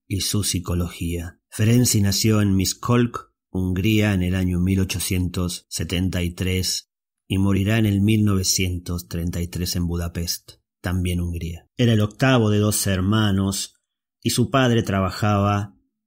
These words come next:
en una librería, un negocio que tenía para la venta de libros, mientras que su madre se ocupaba de su casa. Cuenta que cuando tenía cinco años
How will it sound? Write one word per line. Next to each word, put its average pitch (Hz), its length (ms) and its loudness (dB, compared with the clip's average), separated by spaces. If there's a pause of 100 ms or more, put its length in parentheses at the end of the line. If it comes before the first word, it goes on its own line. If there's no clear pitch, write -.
en 110 140 0
una 107 160 4
librería, 95 580 2
un 92 140 0
negocio 95 500 0
que 85 80 -8
tenía 82 640 -4
para 87 160 -8
la 90 100 -4
venta 90 260 -4
de 87 120 0
libros, 98 680 0 (300)
mientras 104 380 -2
que 113 80 0
su 104 160 0
madre 113 340 4
se - 140 -4
ocupaba 92 800 -2
de 87 120 -6
su 87 220 -8
casa. - 560 -8 (480)
Cuenta 120 760 2
que 101 140 -2
cuando 95 260 0
tenía 95 540 0
cinco 98 520 -2
años 104 760 0